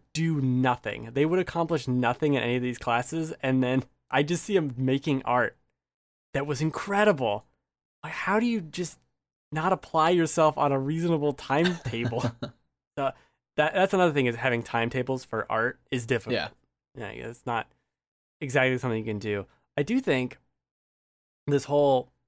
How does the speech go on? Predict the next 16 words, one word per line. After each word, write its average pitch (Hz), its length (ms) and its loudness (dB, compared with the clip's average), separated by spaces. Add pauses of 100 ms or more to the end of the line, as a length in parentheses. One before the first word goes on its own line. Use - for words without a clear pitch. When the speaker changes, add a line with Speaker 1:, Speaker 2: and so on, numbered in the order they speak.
(960)
Speaker 1:
uh, 117 340 -4 (720)
like, 117 200 -8 (320)
"Well, 131 200 0
it's 113 120 -6
coming 135 220 0
out 151 140 0
in 147 80 -2
six - 260 -4
weeks, 233 260 -2
we 131 80 -4
gotta 147 300 2
crunch 180 300 -2
to 170 100 -4
get 165 120 -2
it 147 80 -6
done." 180 300 0